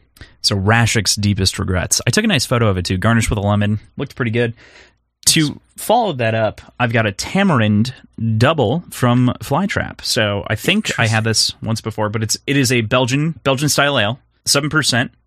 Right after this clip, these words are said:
Speaker 1: And what I think I've mentioned before, but Flytrap's one of my favorite breweries in town because they do Belgians and they do them well.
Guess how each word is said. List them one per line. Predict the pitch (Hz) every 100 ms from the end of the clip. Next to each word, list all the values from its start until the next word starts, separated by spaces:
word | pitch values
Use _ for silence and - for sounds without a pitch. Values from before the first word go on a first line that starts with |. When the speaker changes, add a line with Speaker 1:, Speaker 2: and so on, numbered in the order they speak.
| _
Speaker 1:
And | - 110 107 104 -
what | - 131 -
I | 135
think | - 202
I've | 156
mentioned | 151 - 117
before, | 110 117 110
but | 104
Flytrap's | - 120 113 113 120
one |
of | 107
my |
favorite | 98 113 98
breweries | 104 107 120
in |
town | 117 120
because | 113 101
they | 95
do | 98 101
Belgians | 92 98 104 113 107
and | 98
they |
do | 92 95
them | 92
well. | 87 - -